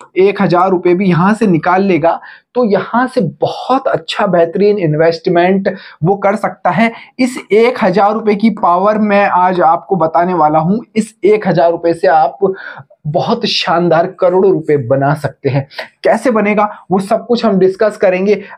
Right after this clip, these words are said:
अब देखिए, यहां पर मैं थोड़ा सा मोटा मोटा आपको समझाता हूं कि कैसे आपका जो एक हजार रुपए है, वो आपको निकालना है। आप मान लीजिए, एक हजार रुपए यहां से निकाल रहे हैं every month, एक हजार रुपए निकाल रहे हैं,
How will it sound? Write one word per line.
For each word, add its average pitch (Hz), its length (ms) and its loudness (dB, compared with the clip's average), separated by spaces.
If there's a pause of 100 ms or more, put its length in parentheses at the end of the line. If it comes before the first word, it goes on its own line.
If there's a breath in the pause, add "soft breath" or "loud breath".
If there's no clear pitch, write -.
अब 214 140 0
देखिए, 196 280 0
यहां 175 340 0
पर 208 240 0
मैं 185 260 2
थोड़ा 180 280 0
सा 190 140 -2
मोटा 170 280 0
मोटा 185 220 2
आपको 165 220 0
समझाता 165 440 0
हूं 175 220 0 (760 loud breath)
कि 214 80 -4
कैसे 202 360 0
आपका 180 340 0
जो 190 260 -2
एक 220 260 2
हजार 165 260 2
रुपए 170 220 -2
है, 180 160 2
वो 185 200 0
आपको 170 720 -2
निकालना 175 400 2
है। 131 240 -4 (400 loud breath)
आप 226 240 0
मान 190 220 2
लीजिए, 190 640 2
एक 202 320 2
हजार 180 320 2
रुपए 170 260 -2
यहां 160 540 2
से 156 340 0
निकाल 143 380 0
रहे 139 260 0
हैं 147 500 0
every 131 420 2
month, 127 340 0 (520 loud breath)
एक 196 240 2
हजार 190 240 2
रुपए 196 180 0
निकाल 180 340 2
रहे 185 240 0
हैं, 208 180 -2